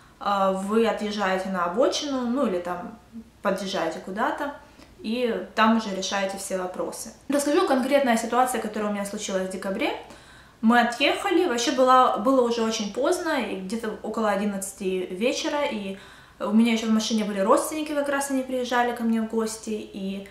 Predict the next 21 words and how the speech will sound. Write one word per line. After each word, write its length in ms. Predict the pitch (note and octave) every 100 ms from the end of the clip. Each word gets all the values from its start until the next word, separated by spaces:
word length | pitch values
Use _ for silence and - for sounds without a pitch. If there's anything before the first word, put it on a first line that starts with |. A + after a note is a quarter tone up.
| -
э, 220 | - G3+
водитель 600 | A3+ A3 C4 A3+ G3+ F#3+ - - - -
машины, 360 | A3 A3 A3+ F#3+
которая 360 | G3 G3+ F#3+
меня 200 | F#3+ G3
стукнула, 520 | G3 - A3 G#3 F#3+ F#3+
он, 140 | G3
в 40 | F#3+
общем-то, 280 | F#3+ G3 F#3+
сразу 300 | - F#3 F3+
сказал: 340 | - F#3+ F#3
«Я 160 | F3+ F3
виноват». 560 | F3+ F3+ F3 E3 E3 - A#3
Ну, 100 | A3
потому 280 | G3 A3
что 300 | G#3+ - G#3 - - -
я 80 | G#3+
не 80 | A3
знаю, 300 | A3 A#3 G#3
как 140 | G#3
вообще 460 | G3+ F#3+ - G#3+ F#3+